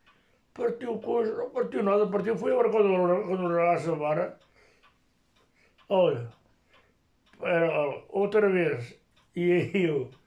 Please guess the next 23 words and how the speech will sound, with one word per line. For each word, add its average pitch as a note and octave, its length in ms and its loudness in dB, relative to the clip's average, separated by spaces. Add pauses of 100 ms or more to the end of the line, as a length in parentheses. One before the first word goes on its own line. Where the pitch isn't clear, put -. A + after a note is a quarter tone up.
(1120)
à D3+ 80 -4
altura E3 380 -4
que F#3 100 -10
nós, E3+ 460 -4 (100)
por E3 180 -8
carnaval, F3+ 760 -2 (440)
punhamos F3+ 360 -2
pisões. D#3 800 -2 (1300)
Sabes A#2 380 -4
o - 20 -14
que C#3+ 80 -4
é C3+ 40 -2
um A#2+ 80 -8
pisão, C#3+ 440 -8
sabes? - 260 -16 (2250)
E D#3 260 -4
também E3+ 300 0
ela, G#3 520 0 (1080)
eu C#3 340 -10
tinha-me B2+ 280 -14
deitado C3+ 380 -4
há C3+ 60 -4
pou-, - 260 -14